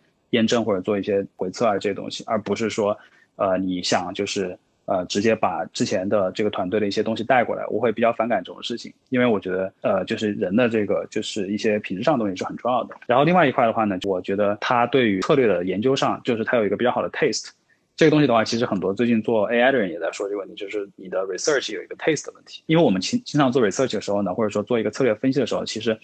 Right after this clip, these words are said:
我们可能会同时有四五个不同的，呃，branch 可能去，可以去走。然后一个 taste 比较好的人呢，他可以，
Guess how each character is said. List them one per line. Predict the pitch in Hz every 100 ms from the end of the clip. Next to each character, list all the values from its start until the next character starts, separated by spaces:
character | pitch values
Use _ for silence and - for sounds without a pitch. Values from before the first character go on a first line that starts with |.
| - _
我 | -
们 | 98 -
可 | -
能 | 90 95
会 | 127 113
同 | 107
时 | 110 113
有 | 90 85 _ _ _
四 | - 156
五 | 87
个 | 82
不 | 113
同 | 92 107
的， | 95 - _ _
呃， | - 90 87
branch | 123 123 98 - -
可 | - 98
能 | 92
去， | 110
可 | -
以 | 113
去 | 120
走。 | - - - _ _ _ _ _ _ _ -
然 | 120
后 | 131
一 | 127
个 |
taste | 127 117 101
比 |
较 | 117
好 | 120 98
的 |
人 | -
呢， | 95 101
他 | - 120
可 | -
以， | 113 98